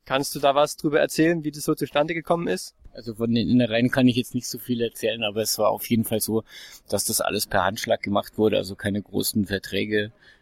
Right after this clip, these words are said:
Speaker 2: äh, zu Papier gebracht wurden und der, äh, Nachbar ist kein Bauer, sondern Grundstücksbesitzer einfach, der ihm das Grundstück gehört,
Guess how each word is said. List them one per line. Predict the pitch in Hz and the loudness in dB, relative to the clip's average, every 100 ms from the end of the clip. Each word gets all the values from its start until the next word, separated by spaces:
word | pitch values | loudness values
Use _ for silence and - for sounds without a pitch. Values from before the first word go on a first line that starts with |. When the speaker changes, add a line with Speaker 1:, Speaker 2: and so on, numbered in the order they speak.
| - | -4
Speaker 2:
äh, | 107 104 104 104 | 2 4 4 2
zu | 110 | -4
Papier | - 104 - 127 | -4 -2 0 0
gebracht | 123 110 113 - | 0 -2 -4 -4
wurden | 113 107 107 | -2 0 0
und | 104 - - - - | -4 -10 -20 -14 -4
der, | 98 101 98 98 95 _ _ 101 | 0 0 0 -4 -12 _ _ -14
äh, | 98 92 95 | -14 -12 -12
Nachbar | - 107 - 117 107 | -6 -4 0 2 2
ist | - | 0
kein | - 101 | -4 -2
Bauer, | 92 92 110 | 0 0 0
sondern | 107 101 98 | -2 -4 0
Grundstücksbesitzer | - 120 - - - - 110 - 110 | 2 2 0 -8 -10 -10 -8 -6 -6
einfach, | 113 - - | -8 -14 -14
der | - 101 | -6 -4
ihm | 101 101 | -4 -10
das | 95 - | -12 -16
Grundstück | 110 - 101 - | -16 -16 -18 -8
gehört, | 104 | -8